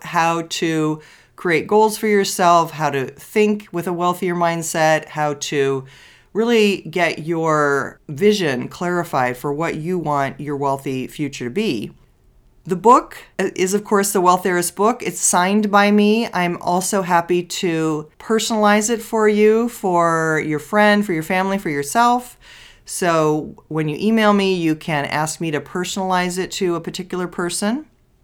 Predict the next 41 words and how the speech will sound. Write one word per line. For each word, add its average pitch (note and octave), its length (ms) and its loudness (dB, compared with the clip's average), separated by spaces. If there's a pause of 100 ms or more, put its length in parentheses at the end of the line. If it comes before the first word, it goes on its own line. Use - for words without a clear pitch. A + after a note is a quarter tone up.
(560)
And G3+ 180 4
then G3+ 100 4
we G3 100 6
also F3+ 260 4
have D#3+ 180 0
three G3 560 0 (300)
thirty-minute F#3 640 0
wealth E3+ 300 0
mentoring D#3+ 380 -4
sessions C3+ 460 -6
with C3+ 180 -8
me, B2+ 240 -4
which D3 240 -8
will D#3 80 -6
be C#3+ 400 -2 (480)
over F#3 360 2
the E3 100 -4
phone, E3 500 0
or E3 200 -4
if D#3 100 -6
you're E3+ 80 -4
out E3 160 0
of F3+ 60 -4
the F#3+ 80 -6
country, E3+ 380 -6
it D#3+ 100 -2
will D#3 80 -4
be D#3 180 -4
over D3+ 240 -4
Skype. D#3+ 600 -4 (600)
And D#3 640 0
we E3+ 100 0
will E3+ 200 0
talk D3 400 0
about C#3+ 280 -2
your D#3+ 120 -4
wealth G#3 240 -2
building D3 320 -4
for F3 120 -10
thirty C3+ 280 -4
minutes. - 480 -6